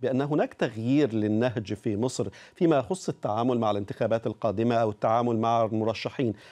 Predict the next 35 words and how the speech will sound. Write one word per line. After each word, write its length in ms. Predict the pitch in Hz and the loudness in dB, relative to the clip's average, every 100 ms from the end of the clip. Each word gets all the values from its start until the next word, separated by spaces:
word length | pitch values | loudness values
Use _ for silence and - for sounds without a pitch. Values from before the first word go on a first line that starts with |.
| - | -6
الذين 360 | 113 104 117 117 | -2 0 2 0
سيقدمون، 840 | 113 107 104 123 101 107 123 131 | 2 0 0 -2 0 0 2 2
آه، 200 | 127 127 - | 4 2 0
انفسهم 680 | 120 113 123 107 127 123 104 | -2 -2 -2 -2 -2 -2 -2
في 160 | 101 117 | -2 0
هذه 260 | 117 117 | 2 2
الانتخابات؟ 680 | 107 101 - - 95 120 143 - _ - | 0 -2 -4 -4 0 0 0 -8 _ -6
اشارات 520 | 160 196 170 185 208 - - - _ _ - | 0 2 4 4 2 -8 -20 -20 _ _ -4
تؤكد 680 | 214 202 - - 131 135 - - | 0 0 -2 -2 0 0 -8 -4
للناس 760 | 120 139 151 110 101 143 - 254 | 0 2 2 0 0 0 0 -2
لا، 160 | 190 | -2
أن 100 | 127 | -2
الأمور، 460 | 101 110 117 135 143 143 | -4 -2 -2 -2 -4 0
آه، 200 | 123 - | 0 -2
في، 380 | 139 - 135 131 139 | -12 -4 0 0 2
آه، 160 | 123 - | 0 2
آه، 100 | 120 | -2
ذاهبة 440 | 117 127 127 139 127 | 2 0 2 2 2
إلى 180 | 117 | 2
سكة 340 | 107 131 135 127 | -2 -2 -4 -4
التغيير 640 | - 123 92 127 120 85 _ _ - | -4 -4 0 0 0 -4 _ _ -10
بشكل 480 | 117 131 127 123 110 - | -4 -2 0 0 0 -2
أو 120 | 104 | -2
بآخر، 480 | 107 127 117 110 101 | 0 0 0 -4 -8
يعني 180 | 107 | -6
أقصد 340 | - - 131 120 | -8 -4 -2 2
هنا 240 | 139 147 - - - | 2 0 -4 -14 -2
ليس 160 | 127 120 | -2 0
تغيير 280 | 117 127 | 0 2
الأشخاص 460 | 127 113 - 139 - | 2 0 0 -2 -2
ولكن 340 | 113 127 127 | -4 -2 -2
تغيير 460 | - 98 110 143 127 | -2 -4 0 2 2
ال-، 240 | 107 - | 0 -4
البيئة 340 | 123 98 131 127 | -4 -2 -2 0
والمفاهيم. 640 | 110 104 104 110 107 95 | 0 -2 -4 -4 -4 -6